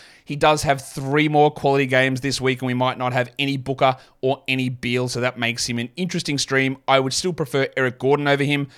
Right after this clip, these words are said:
but he is an option. Now that we've got it right, I hope, now we hit the young gun of the night. So much build-up. I wonder who the young gun of the night is gonna be. Maybe it's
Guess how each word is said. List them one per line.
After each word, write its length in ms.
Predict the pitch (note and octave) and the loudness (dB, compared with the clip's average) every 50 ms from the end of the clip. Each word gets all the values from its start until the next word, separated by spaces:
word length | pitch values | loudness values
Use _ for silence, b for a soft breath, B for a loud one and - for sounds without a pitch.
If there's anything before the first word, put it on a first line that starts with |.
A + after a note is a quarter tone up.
| b b b | b b b
but 140 | A#2 A#2 G#2 | -2 0 0
he 160 | C3+ C3 C3 | 0 -2 -4
is 220 | - A#2+ A#2 A#2 | -4 -6 -4 -4
an 80 | A#2 A#2 - _ | -6 -6 -2 _
option. 440 | C#3 D3 C#3+ - - C3 G#2 F2+ b b b b b b | 0 0 0 0 -2 -4 -4 -6 b b b b b b
Now 600 | - G#2 A#2 B2+ C#3+ F3 G#3+ G3+ C3+ G#2 F#2 - _ _ _ _ _ _ _ _ _ _ _ | -8 -6 0 2 4 4 4 4 2 2 -2 -8 _ _ _ _ _ _ _ _ _ _ _
that 80 | G#2+ - | -10 -10
we've 160 | A#2+ A2 G#2 | -10 -8 -4
got 160 | A#2+ A#2+ A2+ | -2 -2 -2
it 120 | A2 - - _ | -2 -6 -10 _
right, 300 | A2 A#2+ E3 A3 B3 - | 0 4 4 4 2 0
I 140 | - - G2+ | -6 -10 -4
hope, 280 | A#2 F3+ A#3 A#3 - _ _ | -2 -2 -2 -4 -8 _ _
now 260 | - A#2 C3+ E3+ E3+ | -2 2 4 4 4
we 120 | D3 C3+ B2+ | 4 0 -2
hit 220 | D3+ D3 - _ | -2 -4 -6 _
the 80 | A2+ A#2 | -4 0
young 240 | B2+ C3 C#3+ D3 | 2 2 2 4
gun 240 | C3 C#3+ C#3 C#3 C3+ - | 2 2 2 2 0 -2
of 200 | - C#3 C3 B2+ | -2 -2 -2 0
the 60 | C3+ C3+ | -4 -2
night. 300 | D3 D3+ D#3 D#3 D3+ - _ _ _ _ - | 0 0 0 0 0 -2 _ _ _ _ -10
So 200 | - - C3 C3+ | -6 -4 -2 -2
much 240 | C3 C3 C#3 C#3+ - | -2 -4 -8 -8 -8
build-up. 400 | C#3+ C#3+ D3 C#3+ C#3 C#3+ - b b b b b b | -8 -6 -4 -4 -4 -6 -6 b b b b b b
I 80 | - A#2+ | 0 2
wonder 240 | C#3+ E3 F3+ F3+ F3+ | 4 4 4 4 4
who 140 | F3 F3+ | 4 4
the 80 | D#3+ D#3 | 4 4
young 260 | D3 D3+ D3+ D3+ D3 | 4 2 2 2 2
gun 220 | C#3 C#3+ C#3 C#3 - | 0 0 0 0 -2
of 160 | - C3+ C3+ C3 | -2 -2 -2 0
the 80 | B2+ | -2
night 220 | B2 C3 C3 C3 C3 | -2 0 0 0 0
is 80 | C3 | 0
gonna 180 | C3 C3 B2+ B2+ | -2 -4 -4 -2
be. 200 | B2 C3 C3 B2+ | -2 -2 0 0
Maybe 420 | B2 B2 B2 B2+ B2 B2 B2 B2 | -2 -2 -2 -2 -2 -2 -2 -4
it's 180 | B2 A#2+ - | -4 -4 -6